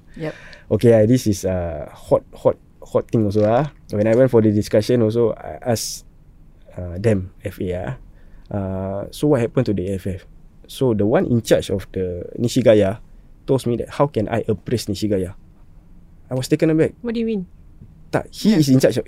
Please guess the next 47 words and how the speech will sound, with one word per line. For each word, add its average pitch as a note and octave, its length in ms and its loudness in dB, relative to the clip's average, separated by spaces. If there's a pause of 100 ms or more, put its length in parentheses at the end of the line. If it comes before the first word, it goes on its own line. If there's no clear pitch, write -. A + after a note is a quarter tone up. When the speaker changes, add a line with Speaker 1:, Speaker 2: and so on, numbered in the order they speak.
(140)
Speaker 2:
Nishigaya D#3 440 4
reports A2+ 280 2
to G2+ 80 2
him. A2 280 0
Speaker 3:
Okay. F#3+ 240 -4
Speaker 1:
Yeah. F#3 200 -4 (340)
Speaker 2:
But G2+ 260 0
he, - 240 -18
he - 240 -4 (100)
mentioned G#2+ 320 0
that, G#2 220 2
"How B2 160 -2
can G#2 160 -2
he G#2+ 180 -4
appraise - 420 -4
Nishigaya? F2+ 520 -8 (300)
He's - 240 -4
in G#2 100 0
my F#2+ 140 -2
team." F#2 260 -6 (800)
Speaker 3:
Why G3+ 360 -8
can't G#3 200 -4
he G3 80 -4
Speaker 1:
Oh, E3+ 40 -10
Speaker 3:
do F#3+ 60 -2
that? E3+ 120 -6
Speaker 1:
why G3 180 -10
can't - 120 -10
Speaker 2:
Exactly. D#3 460 0
Speaker 1:
he? G2 60 -2
Speaker 2:
When B2 160 2
Speaker 1:
Yeah. C3+ 40 0
Speaker 2:
we C#3+ 80 2
work, D#3+ 280 2
boss C#3+ 260 2
Speaker 3:
But G3 60 0
yeah, G3 180 4
Speaker 2:
kita G3 80 4
Speaker 3:
your F#3 140 4
bosses A#3+ 360 4
are G#3 120 6
praise G#3+ 240 4
Speaker 1:
Yeah. F#4+ 120 4
Speaker 3:
you, - 40 0
Speaker 2:
Exactly. E3+ 200 2
Speaker 3:
what? - 80 -20
Speaker 2:
So - 120 0